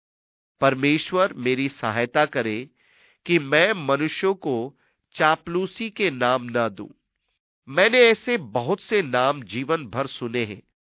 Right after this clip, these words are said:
और मेरा मन इनसे ऊब चुका है।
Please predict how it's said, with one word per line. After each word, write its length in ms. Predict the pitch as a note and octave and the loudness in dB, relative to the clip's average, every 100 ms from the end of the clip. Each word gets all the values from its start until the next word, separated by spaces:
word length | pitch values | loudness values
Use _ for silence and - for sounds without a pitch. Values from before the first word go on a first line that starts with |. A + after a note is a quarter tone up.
| _ _ _ - | _ _ _ 0
और 220 | C#3+ D3 | 4 4
मेरा 400 | A2+ A#2 B2+ D3+ | 2 -2 2 2
मन 420 | C#3 C3 B2+ G2 _ _ _ _ _ D#3+ | 2 0 0 -6 _ _ _ _ _ 0
इनसे 520 | E3+ E3+ - E3 - - | 0 -2 -4 -4 -4 -4
ऊब 180 | G#3 G3+ - | -2 -2 -6
चुका 300 | - - G#2+ | -10 -4 -4
है। 120 | F2 | -6